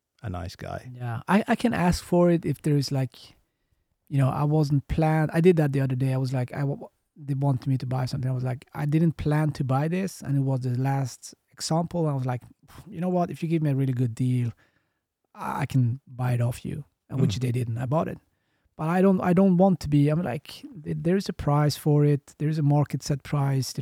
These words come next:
Speaker 2: trying to run a business. It makes me feel uncomfortable.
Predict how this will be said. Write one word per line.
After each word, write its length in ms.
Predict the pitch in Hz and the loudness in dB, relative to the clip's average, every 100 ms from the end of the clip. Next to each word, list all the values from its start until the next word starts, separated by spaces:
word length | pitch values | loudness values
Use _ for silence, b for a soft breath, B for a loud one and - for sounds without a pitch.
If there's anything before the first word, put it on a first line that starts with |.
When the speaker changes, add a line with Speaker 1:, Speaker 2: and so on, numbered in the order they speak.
| - | -2
Speaker 2:
trying 180 | 160 160 | 0 0
to 100 | 160 | 0
run 180 | 147 143 | 2 2
a 60 | |
business. 580 | 131 127 131 131 127 - b b b - | 2 0 0 0 0 -4 b b b -18
It 80 | 143 | -2
makes 240 | 160 - | 0 4
me 100 | 160 | 4
feel 220 | - 156 | 4 4
uncomfortable. 840 | 151 135 - 135 - 127 127 127 | 4 2 2 0 0 2 2 2